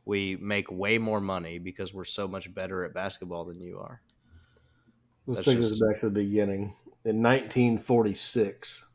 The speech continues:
Speaker 2: Kansas beat Arkansas fifty-three to fifty-two.
Speaker 1: Oh, dude. Full circle, bro. That's fantastic. I like it.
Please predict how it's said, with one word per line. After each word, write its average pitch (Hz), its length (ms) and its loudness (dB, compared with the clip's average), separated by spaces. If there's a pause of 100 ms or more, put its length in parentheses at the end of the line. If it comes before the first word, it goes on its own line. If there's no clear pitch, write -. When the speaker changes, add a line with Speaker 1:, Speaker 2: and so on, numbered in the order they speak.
(1400)
Speaker 2:
Kansas 107 320 -2
beat 110 160 0
Arkansas 107 440 2
fifty-three 110 580 2
to 98 80 -2
fifty-two. 98 680 -4 (1000)
Speaker 1:
Oh, 180 200 10
dude. 151 480 6 (200)
Full 180 320 -2
circle, 165 380 0
bro. 98 320 -4
That's 131 240 -6
fantastic. 127 720 -4 (240)
I 101 80 -2
like 104 260 -2
it. 85 120 -12